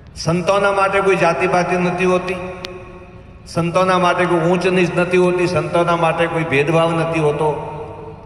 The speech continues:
સંતોના માટે જીવ માત્ર જે છે, મનુષ્ય દેહ, બધા એક સમાન હોય છે. અને એ જીવને જ્યારે દુઃખમાં જોઈએ, ત્યારે અમને સિવાય ધર્મના આશરા સિવાય,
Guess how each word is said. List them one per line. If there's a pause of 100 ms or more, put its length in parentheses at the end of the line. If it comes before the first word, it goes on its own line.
(540)
સંતોના
માટે (680)
જીવ
માત્ર
જે
છે,
મનુષ્ય
દેહ,
બધા
એક
સમાન
હોય
છે. (2250)
અને (380)
એ
જીવને
જ્યારે
દુઃખમાં
જોઈએ, (1500)
ત્યારે
અમને
સિવાય
ધર્મના
આશરા
સિવાય,